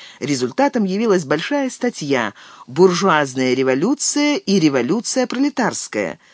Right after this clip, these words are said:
написанная в конце тысяча девятьсот двадцать первого года и опубликованная летом тысяча девятьсот двадцать второго года,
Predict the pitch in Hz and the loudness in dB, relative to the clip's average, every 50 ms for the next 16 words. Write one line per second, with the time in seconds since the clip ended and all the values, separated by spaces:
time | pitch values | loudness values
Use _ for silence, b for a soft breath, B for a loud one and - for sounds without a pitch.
0 | b b b b b - 151 143 131 - 269 - - - 294 302 302 294 285 B | b b b b b -2 -2 0 0 0 -2 -4 -2 -2 0 0 0 0 -2 B
1 | B B B - - - - - 123 - - 254 285 - - 226 240 - - 170 | B B B -10 -2 0 0 0 0 0 -2 -2 -4 -2 -2 -6 -6 -6 -6 -8
2 | 165 151 143 - - 262 214 165 139 156 190 - - 170 - - 185 196 196 196 | -6 -6 -6 -4 -4 -4 -4 -2 -2 -2 -2 -2 -6 -8 -4 -2 -2 -2 -2 -2
3 | 185 165 160 135 110 117 117 113 107 117 110 B B B B B 262 285 - - | -2 -2 -4 -2 0 0 0 0 0 -4 -4 B B B B B -2 -2 -2 -2
4 | 170 139 139 - 226 254 233 202 175 147 139 131 139 196 226 - 185 151 131 - | -4 -6 -4 -2 0 0 0 0 0 0 0 2 0 0 -2 -2 -4 -6 -4 -4
5 | 190 190 - - 151 147 143 143 - 220 214 180 156 170 196 208 - 220 196 - | -6 -6 -6 -8 -8 -8 -8 -6 -6 -4 -4 -2 0 0 -2 -2 -2 -6 -8 -6
6 | - 262 269 269 208 156 123 120 117 107 110 113 104 90 104 98 | -6 -4 0 0 0 2 2 0 0 0 0 -2 0 -2 -4 -6